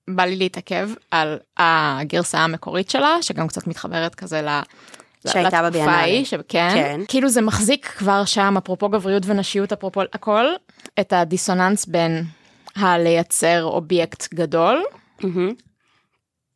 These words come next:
Speaker 1: דרך אובייקטים קטנים,
Speaker 2: מהמם.
Speaker 1: ועל אחת כמה וכמה להשתמש בגוף של עצמך.
Speaker 2: כן.
Speaker 1: כאילו יש פה כזה מין שלושה סקיילים שונים,
Speaker 2: מהמם.
Speaker 1: שיש משהו מאוד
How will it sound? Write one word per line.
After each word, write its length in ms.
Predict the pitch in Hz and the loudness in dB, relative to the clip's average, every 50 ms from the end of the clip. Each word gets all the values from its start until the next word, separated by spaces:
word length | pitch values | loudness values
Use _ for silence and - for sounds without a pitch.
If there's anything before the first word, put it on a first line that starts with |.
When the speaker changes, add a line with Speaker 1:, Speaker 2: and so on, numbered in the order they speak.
| _ 196 | _ -4
Speaker 1:
דרך 400 | 185 185 185 202 254 285 - - | 0 2 2 4 2 2 0 -2
אובייקטים 480 | 160 143 143 147 - - - 143 143 | 0 0 -2 -2 -4 -6 -6 -6 -6
קטנים, 460 | - - - 131 131 131 135 151 220 359 427 - | -8 -8 -8 -6 -4 -4 -2 -2 -2 -4 -4 -4
Speaker 2:
מהמם. 320 | 208 202 175 190 185 208 247 - _ _ _ _ _ _ _ _ _ _ _ _ _ - | -6 -4 -2 -4 -4 -4 -8 -12 _ _ _ _ _ _ _ _ _ _ _ _ _ -14
Speaker 1:
ועל 840 | 180 165 160 165 160 147 - - _ _ - - - _ - - 156 | -14 -4 -2 0 0 0 0 -4 _ _ -6 -6 -6 _ -8 -6 -6
אחת 220 | 156 - 247 254 | -2 -2 -2 -2
כמה 240 | - - 311 285 262 226 | 0 2 2 2 2 2
וכמה 300 | 208 - - 214 220 247 | 0 0 0 0 2 2
להשתמש 520 | 254 196 175 - - 165 156 160 180 - - | 2 2 0 -2 -4 -2 -2 0 -2 -2 -2
בגוף 300 | 170 165 151 165 160 - | -4 -2 -2 -4 -4 -4
של 160 | - - - | -4 -6 -6
עצמך. 640 | - - - - - - - 151 - - - - - _ _ - - - | -6 -6 -4 -2 -2 -2 -4 -6 -12 -16 -18 -18 -20 _ _ -20 -14 -4
Speaker 2:
כן. 240 | - 180 156 139 135 | -2 0 0 0 0
Speaker 1:
כאילו 160 | 127 196 190 | 0 2 2
יש 140 | 196 214 - | 2 2 2
פה 100 | - 277 - | 0 0 0
כזה 200 | 254 208 190 185 | 0 0 0 0
מין 220 | 175 170 170 175 - _ _ - | 0 0 0 -2 -4 _ _ -10
שלושה 500 | - - - - 220 196 190 - 226 220 | -6 -6 -2 0 0 0 2 2 0 0
סקיילים 440 | - - - 202 190 190 202 208 220 | 0 -2 -2 0 0 2 2 2 0
שונים, 460 | - - 165 156 160 170 196 240 320 466 - _ _ _ - | 0 -2 -4 -2 0 0 0 0 0 -2 -6 _ _ _ -2
Speaker 2:
מהמם. 340 | 208 196 190 180 175 226 294 - - _ _ _ | -2 0 0 -2 -2 -2 -6 -8 -14 _ _ _
Speaker 1:
שיש 1000 | - - - 214 180 - _ _ _ _ _ _ _ _ - 214 208 214 214 - | -12 -6 -4 -4 -6 -6 _ _ _ _ _ _ _ _ -2 0 0 0 0 0
משהו 500 | 233 202 202 - 262 254 233 214 185 156 - _ _ - | 0 0 0 2 2 2 2 2 2 0 -4 _ _ 0
מאוד 380 | 190 185 175 175 190 190 180 | 2 4 4 4 2 2 -2